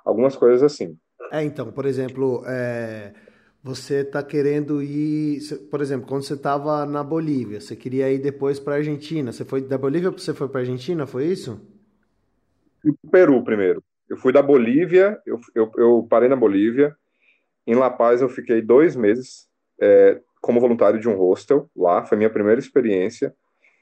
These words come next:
Speaker 1: de vida, assim. Eu trabalhava num bar de um hostel. Depois eu fui pro Peru. Aí no Peru, aí no Peru aconteceu uma coisa muito louca, assim, tipo, eu,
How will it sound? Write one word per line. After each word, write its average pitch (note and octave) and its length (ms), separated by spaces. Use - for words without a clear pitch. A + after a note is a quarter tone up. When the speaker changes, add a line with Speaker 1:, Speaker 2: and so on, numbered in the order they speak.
Speaker 1:
de G2+ 120
vida, A2 360
assim. G2+ 440
Eu - 80
trabalhava G#2+ 420
num G#2 160
bar G2+ 220
de B2+ 60
um A2+ 40
hostel. G2+ 320
Depois B2+ 300
eu C#3+ 60
fui D3+ 120
pro C#3+ 140
Peru. C3+ 380
Aí A2 140
no D3+ 180
Peru, D#3+ 560
aí A#2+ 140
no D3 100
Peru D3+ 160
aconteceu D#3 300
uma D#3 80
coisa E3 160
muito E3+ 240
louca, C3 260
assim, G2+ 300
tipo, G#2+ 440
eu, A#2 140